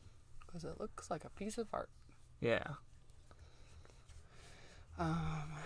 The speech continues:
Speaker 1: yeah. I don't, yeah, I didn't really have that many
Speaker 2: No other thought?
Speaker 1: expectations.
Speaker 2: Okay, what were, so what would you say was your, not necessarily,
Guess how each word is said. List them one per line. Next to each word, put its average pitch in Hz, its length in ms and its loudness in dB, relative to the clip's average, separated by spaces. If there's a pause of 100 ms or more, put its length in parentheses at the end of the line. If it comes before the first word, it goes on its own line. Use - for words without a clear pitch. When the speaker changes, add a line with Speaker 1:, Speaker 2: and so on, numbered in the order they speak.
(600)
Speaker 1:
yeah. 165 60 0 (720)
I 196 120 4
don't, 220 260 2
yeah, 165 180 4 (120)
I 175 40 0
didn't 196 240 -2
really 185 160 6
have 165 200 4
that 165 140 2
many 165 340 0 (240)
Speaker 2:
No 117 240 10
other 110 180 10
thought? - 20 10
Speaker 1:
expectations. 165 960 8 (140)
Speaker 2:
Okay, 117 120 12 (140)
what 117 160 12
were, 110 320 12 (480)
so 110 260 10
what 107 220 12 (160)
would 104 160 10
you 107 100 4
say 101 340 8
was 101 280 6
your, 104 440 10 (1400)
not 117 180 10
necessarily, 123 500 4